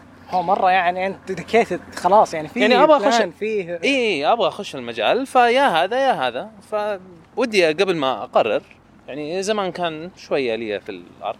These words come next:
Speaker 2: بس يعني فقط، آه، هذا ال-، الجانب، آه، لأنه يبغى له ممارسة في الأخير يعني. لما أقول زمان أنا أتكلم يعني أواخ-، لين أواخر الابتدائي تقريبا،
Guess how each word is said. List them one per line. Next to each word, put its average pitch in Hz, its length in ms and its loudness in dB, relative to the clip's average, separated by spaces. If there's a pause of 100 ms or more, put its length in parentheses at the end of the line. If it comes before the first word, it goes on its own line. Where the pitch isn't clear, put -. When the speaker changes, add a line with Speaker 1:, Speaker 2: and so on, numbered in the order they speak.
(120)
Speaker 2:
بس - 200 -16
يعني 87 340 -20
فقط، - 280 -6 (220)
آه، 101 200 -12 (180)
هذا 110 140 -4
ال-، 95 200 -6
الجانب، 110 480 -4 (640)
آه، 95 840 2 (160)
لأنه 95 320 -2 (240)
يبغى 113 180 2
له 95 80 -8
ممارسة 95 480 -8
في - 80 -20
الأخير - 380 -14
يعني. - 260 -20 (1000)
لما 120 260 2
أقول 120 200 -2
زمان 123 320 0
أنا 107 220 -4
أتكلم 101 420 -2
يعني 92 280 -4 (2250)
أواخ-، 107 440 2
لين 123 220 -2
أواخر 117 380 -2
الابتدائي 107 800 -4
تقريبا، 208 600 -12